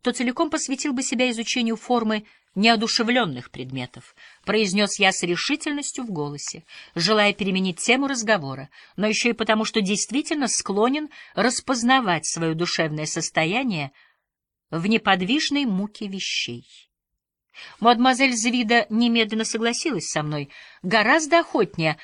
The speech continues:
она нарисовала бы, скажем, небольшой четырёхлапый якорь. Рыбаки ещё называют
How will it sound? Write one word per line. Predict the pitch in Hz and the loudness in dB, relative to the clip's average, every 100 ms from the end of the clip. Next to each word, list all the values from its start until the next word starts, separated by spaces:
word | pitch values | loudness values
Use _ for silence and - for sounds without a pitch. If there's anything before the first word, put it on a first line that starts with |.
| - | -14
она | - 202 233 262 - | -2 2 6 4 4
нарисовала | 233 233 - 233 247 359 | 2 2 4 4 4 2
бы, | 294 240 | 2 0
скажем, | - 277 277 262 - _ _ _ - | -2 -2 0 0 -2 _ _ _ 0
небольшой | 220 208 220 - 330 370 359 | 4 6 6 4 2 0 0
четырёхлапый | - 320 277 262 - 254 285 - 262 | 0 2 2 0 0 -2 -2 -2 -2
якорь. | 185 143 - 135 - _ _ _ _ _ _ _ _ _ _ | -2 -6 -8 -16 -20 _ _ _ _ _ _ _ _ _ _
Рыбаки | 208 214 208 220 | 0 2 2 0
ещё | 208 208 | -2 0
называют | 196 202 202 196 | 0 2 2 0